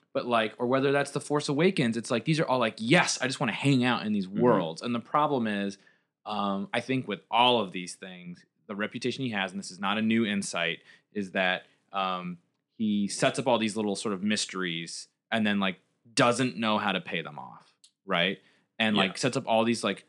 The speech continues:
Speaker 1: begi-, plot points, sets them in motion, and doesn't know how to conclude them,
Speaker 2: Mm-hmm.
Speaker 1: right? And again, to your earlier point, like, I have liked all the things I listed as far as, like, things that J J Abrams came up with,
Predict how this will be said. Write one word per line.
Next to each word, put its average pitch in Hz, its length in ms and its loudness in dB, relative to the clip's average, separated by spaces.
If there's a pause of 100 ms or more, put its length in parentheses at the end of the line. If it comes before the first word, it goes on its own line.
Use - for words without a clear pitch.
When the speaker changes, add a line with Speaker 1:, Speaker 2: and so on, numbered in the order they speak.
(160)
Speaker 1:
begi-, 120 380 0
plot - 300 2
points, - 260 0
sets - 320 2
them 180 100 8
in 160 100 8
motion, 117 520 2 (180)
and 113 100 2
doesn't 120 180 4
know 110 100 0
how 113 100 -2
to 95 80 2
conclude 92 560 0
them, - 340 -12 (120)
Speaker 2:
Mm-hmm. 82 220 -2
Speaker 1:
right? 110 340 4 (220)
And 127 440 4 (300)
again, 135 380 4
to 123 120 -2
your 117 160 2
earlier 143 260 4
point, 123 200 -4
like, 107 220 -2 (280)
I 127 160 2
have 190 220 2
liked 92 600 2
all 107 220 2
the 98 120 -2
things 98 300 -2
I 92 140 -2
listed - 540 -6 (120)
as - 140 -8
far 101 140 0
as, 92 80 -4
like, 90 200 -8
things 127 300 6
that - 100 -2
J 110 220 4
J 107 100 4
Abrams 98 420 2
came 98 220 0
up 85 180 -2
with, - 300 -10